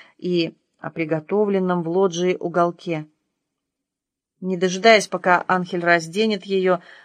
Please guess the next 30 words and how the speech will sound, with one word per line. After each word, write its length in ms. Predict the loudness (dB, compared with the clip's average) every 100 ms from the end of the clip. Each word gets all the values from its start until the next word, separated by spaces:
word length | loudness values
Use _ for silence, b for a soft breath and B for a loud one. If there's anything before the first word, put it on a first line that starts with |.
| B
она 240 | -2 0
сбросила 540 | 0 2 4 2 0 -2
жакет 400 | -2 0 0 0
и 60 |
блузку, 500 | -4 -2 -2 -2 0
оставшись 600 | 0 2 2 2 0 -8
лишь 200 | -8 -8
в 60 | -8
юбке 420 | -4 -4 -4 -6
и 40 | -4
туфлях 420 | -4 -6 -8 -8
на 80 | -8
высоком 400 | -6 -6 -6 -8
каблуке, 640 | -6 -6 -8 -8 -10 -10 _ _ _ -14
и 60 |
побежала 600 | -8 -4 -4 4 6 6
в 80 | 2
лоджию. 560 | -2 -2 -2 -6 -8 -10 _ _ _ _ _ -4
Нажала 400 | 2 6 6 6
кнопку 420 | 2 0 -2 -2 -2
на 140 | -2
пульте, 540 | -2 -4 -2 2 0 0 B B
и 60 | -6
тут 200 | -6 -2
же 120 | 2
возник 340 | 2 0 -4
шум 240 | -4 -4 -2
моря, 480 | -2 2 4 2
закричали 560 | 0 -4 -8 0 2 2
чайки. 640 | -2 2 4 4 0 -10